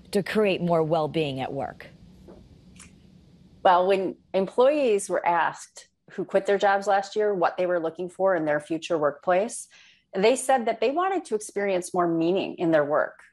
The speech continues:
Speaker 2: to feel seen, valued, and heard, and to be more fulfilled and connected to something bigger than themselves and not just fulfilling company profits. Traditional workplace well-being programs have not addressed these emerging employee needs, and employers say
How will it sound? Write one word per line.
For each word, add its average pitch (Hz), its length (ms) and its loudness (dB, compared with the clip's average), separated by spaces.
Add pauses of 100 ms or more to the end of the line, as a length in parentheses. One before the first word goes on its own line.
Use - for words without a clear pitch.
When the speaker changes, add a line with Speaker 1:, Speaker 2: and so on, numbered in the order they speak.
(200)
Speaker 2:
to 214 100 2
feel 208 260 2
seen, 208 460 -4
valued, 170 580 2
and 147 160 -6
heard, 160 520 0 (420)
and 247 320 0
to 302 100 -2
be 320 120 4
more 320 160 4
fulfilled 277 420 -2
and 214 100 -10
connected 196 380 -4
to 214 80 -4
something 185 420 -4
bigger 190 300 4
than 175 160 -4
themselves 156 480 0
and 156 160 -2
not 160 240 0
just 175 320 -2
fulfilling 147 480 -2
company 147 560 -6
profits. - 640 -2 (760)
Traditional 277 680 2
workplace 208 440 0
well-being 165 380 -2
programs 170 560 -2
have 170 220 -2
not 165 240 2
addressed 156 600 -2
these 160 300 -4
emerging 170 440 0
employee 151 440 -4
needs, 156 460 -2
and 185 200 0
employers 294 460 0
say 285 400 0